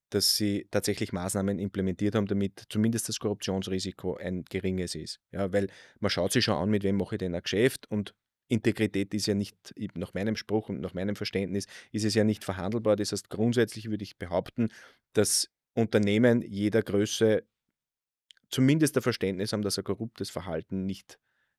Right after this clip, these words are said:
nicht zielführend ist und dass das keine Grundlage für Business sein kann. Das unterstelle ich jetzt. Das Thema Lieferkette, wenn ich da jetzt an K M Us denk,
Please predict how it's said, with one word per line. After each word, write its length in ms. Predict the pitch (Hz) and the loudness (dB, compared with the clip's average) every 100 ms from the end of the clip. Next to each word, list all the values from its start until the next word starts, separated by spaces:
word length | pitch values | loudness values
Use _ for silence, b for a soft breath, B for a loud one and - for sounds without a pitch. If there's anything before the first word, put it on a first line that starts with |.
| - | 0
nicht 500 | 110 117 - - - | 4 4 0 -12 -14
zielführend 520 | - 110 101 107 104 104 | -4 -4 0 2 2 0
ist 160 | 101 B B - | -2 B B -10
und 180 | 98 | -2
dass 140 | 104 - | -2 -2
das 160 | 101 | -6
keine 500 | - 92 95 92 82 - | -6 -2 0 0 -2 -4
Grundlage 400 | - 110 101 95 | -2 2 2 0
für 120 | 101 | -2
Business 360 | 98 95 87 - | -2 -4 -4 -4
sein 140 | 76 | -4
kann. 120 | 82 | -6
Das 160 | 82 101 | -4 -2
unterstelle 560 | 123 - - 87 87 87 | -2 -4 -4 -4 -2 -4
ich 140 | - | -6
jetzt. 260 | - - B B B B | -10 -10 B B B B
Das 160 | 123 | 2
Thema 220 | - 143 143 | 6 6 6
Lieferkette, 1120 | 123 143 196 - 104 - 98 - 117 135 214 b b b b b | 4 2 0 -2 -6 -4 -6 0 2 2 0 b b b b b
wenn 140 | 113 131 | 2 4
ich 60 | |
da 100 | 135 | 6
jetzt 140 | 131 - | 6 4
an 120 | 120 | -2
K 160 | 123 113 | 2 2
M 160 | 113 | 2
Us 240 | 151 202 - | 2 -2 -2
denk, 540 | 92 110 196 - - | 0 0 -2 -6 -20